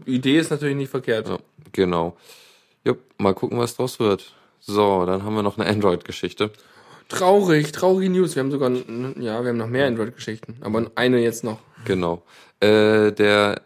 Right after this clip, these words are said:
Speaker 2: Hauptentwickler des Android Open Source Projects, also das Ding, was, also da ist halt so der freie, ähm, Qu-, also das ist, die pflegen halt den Quellcode von Android, was halt Google rausgibt.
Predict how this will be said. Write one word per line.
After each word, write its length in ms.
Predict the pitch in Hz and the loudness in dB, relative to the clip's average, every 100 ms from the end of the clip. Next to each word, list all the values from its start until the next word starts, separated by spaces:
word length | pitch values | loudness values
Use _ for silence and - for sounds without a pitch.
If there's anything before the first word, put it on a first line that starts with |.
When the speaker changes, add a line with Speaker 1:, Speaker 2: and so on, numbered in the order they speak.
| - | -2
Speaker 2:
Hauptentwickler 720 | 143 147 143 139 151 - 143 127 | -2 0 -4 -2 -4 0 -2 0
des 360 | 117 120 - - | -2 -2 -10 -6
Android 360 | 113 143 127 | -4 -2 -2
Open 220 | 117 107 113 | -2 -4 -2
Source 300 | 123 147 - | 0 0 -2
Projects, 840 | - 95 92 101 151 - - - | -2 0 0 -2 -4 -12 -20 -8
also 320 | - 95 98 95 | -4 -2 -2 -2
das 420 | - 98 - - | 0 -2 -4 -6
Ding, 320 | 107 107 95 | -4 -2 -2
was, 460 | 95 95 - - - | -2 -4 -12 -18 -4
also 140 | 98 98 | 0 2
da 180 | 95 107 | 2 2
ist 120 | 110 | 0
halt 140 | 107 | -2
so 80 | 104 | 0
der 160 | 95 92 | -2 -2
freie, 500 | - 95 95 95 101 | -2 0 2 0 -4
ähm, 400 | 95 98 92 90 85 _ _ _ _ _ _ _ _ _ - | -6 -6 -6 -10 -14 _ _ _ _ _ _ _ _ _ -12
Qu-, 140 | - - | -8 -2
also 200 | 92 95 | 0 0
das 240 | 98 98 | 0 -2
ist, 240 | 107 - _ - | -10 -16 _ -6
die 100 | 110 | -6
pflegen 340 | - 113 110 | 0 0 2
halt 140 | 107 101 | 0 -2
den 120 | 95 | -2
Quellcode 540 | - 104 104 113 110 | 0 0 0 -2 -4
von 340 | - 104 101 95 | -4 -4 -4 -6
Android, 520 | 101 117 135 156 - _ _ _ | -6 -4 -4 -6 -12 _ _ _
was 240 | - 107 | -6 -2
halt 200 | 107 98 | -2 -4
Google 260 | - 110 104 | -4 -4 -2
rausgibt. 580 | 101 101 - 156 156 | -2 -4 -4 -8 -8